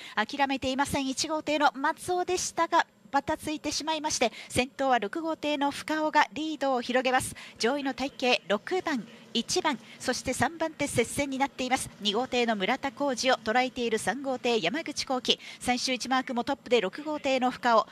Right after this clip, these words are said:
続いて一号艇の松尾です。三番手、逃げてまったのが二号艇の村田浩二、ここでもう一度二号艇の村田が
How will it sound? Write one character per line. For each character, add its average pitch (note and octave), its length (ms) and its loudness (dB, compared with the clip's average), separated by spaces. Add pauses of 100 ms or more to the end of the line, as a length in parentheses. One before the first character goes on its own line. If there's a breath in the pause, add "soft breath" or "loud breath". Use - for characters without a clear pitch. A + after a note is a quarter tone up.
続 F#3 220 -4
い A#3 80 -2
て A3 140 2
一 G3+ 160 -2
号 C#4 180 -4
艇 B3 200 2
の A#3+ 120 4
松 F#3 380 0
尾 A#3+ 60 -2
で A3+ 100 4
す。 - 120 -8 (160 loud breath)
三 A#3+ 220 0
番 A#3 160 0
手、 A#3+ 260 2
逃 G3 120 -4
げ G#3 80 0
て - 200 -4
ま B3 100 2
っ B3 40 -2
た B3 140 -2
の A#3 100 -4
が A3+ 80 0
二 F#3+ 140 -4
号 C#4 160 -2
艇 C#4 160 0
の B3+ 180 4
村 A#3+ 240 -2
田 D4 180 -4
浩 C#4+ 220 0
二、 - 220 0
こ A#3 100 -4
こ B3+ 100 -2
で B3 120 0
も A#3+ 140 -2
う D4 60 -2
一 C4+ 140 -10
度 B3+ 120 2
二 A3+ 100 -2
号 C#4+ 180 0
艇 C4+ 160 0
の C4+ 220 4
村 A3 260 0
田 D4+ 160 -6
が D4+ 140 4